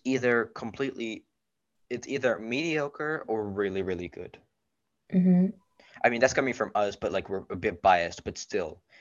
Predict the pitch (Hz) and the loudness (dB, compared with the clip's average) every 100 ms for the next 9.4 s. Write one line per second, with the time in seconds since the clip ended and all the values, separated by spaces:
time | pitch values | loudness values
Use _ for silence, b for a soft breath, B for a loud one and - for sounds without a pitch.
0 | b b 113 147 139 196 220 208 - 113 | b b 2 4 6 4 4 -2 -6 -2
1 | 120 107 107 107 98 - - _ - _ | 0 0 -2 -4 -8 -10 -14 _ -20 _
2 | _ _ _ _ _ _ _ _ - 247 | _ _ _ _ _ _ _ _ 0 4
3 | 175 185 190 170 170 233 - _ _ _ | 6 6 4 0 0 -2 -8 _ _ _
4 | _ _ _ _ _ _ _ _ _ _ | _ _ _ _ _ _ _ _ _ _
5 | - B B B B B B B _ _ | -20 B B B B B B B _ _
6 | - B B B 226 233 240 208 190 180 | -14 B B B 4 8 6 4 -4 0
7 | 190 214 277 - - - - 262 262 269 | 2 2 2 0 -4 -4 4 4 6 4
8 | 262 - 247 254 226 185 185 - 262 277 | 2 4 4 6 6 4 2 2 2 4
9 | 277 247 - | 6 6 4